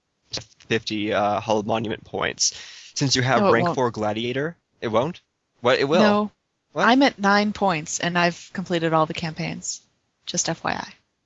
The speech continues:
Speaker 1: Oh, no, no. It'll get you to seven out of fifty.
Speaker 2: Yeah.
Speaker 1: Just by unlocking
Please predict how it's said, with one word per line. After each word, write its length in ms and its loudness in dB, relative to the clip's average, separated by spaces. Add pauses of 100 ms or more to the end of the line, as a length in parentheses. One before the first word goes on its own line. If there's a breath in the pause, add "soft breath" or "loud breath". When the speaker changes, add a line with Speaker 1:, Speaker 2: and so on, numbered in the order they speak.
(140)
Speaker 1:
Oh, 120 4
no, 140 4
no. 200 0
It'll 140 2
get 180 0
you 60 0
to 60 2
seven 260 0
out 80 0
of 80 -6
fifty. 480 -6 (560)
Speaker 2:
Yeah. 180 -8
Speaker 1:
Just 220 -2
by 100 2
unlocking 760 -4